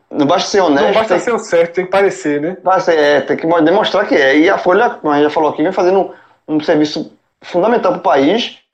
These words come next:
Speaker 1: mas que, e vai continuar fazendo, porque o, o, tem grandes jornalistas, só que não pode dar farrapada porque, é, enfim,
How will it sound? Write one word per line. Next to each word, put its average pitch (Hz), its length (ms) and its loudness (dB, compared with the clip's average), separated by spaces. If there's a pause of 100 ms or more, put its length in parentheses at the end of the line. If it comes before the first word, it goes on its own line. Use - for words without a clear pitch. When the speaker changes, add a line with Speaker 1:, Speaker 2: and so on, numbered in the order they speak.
(300)
Speaker 1:
mas 160 800 0 (320)
que, 214 120 0 (180)
e 180 100 0 (140)
vai 220 160 2
continuar 226 300 2
fazendo, 147 400 0
porque 156 240 -4
o, 139 380 -2
o, 131 40 -10
tem 143 340 0 (320)
grandes 190 300 0
jornalistas, 165 640 0 (480)
só 165 360 -2
que 220 180 -2
não 240 180 2
pode 185 380 0
dar 180 200 0
farrapada 196 440 2
porque, 233 200 -2 (640)
é, 117 580 -2
enfim, - 400 -10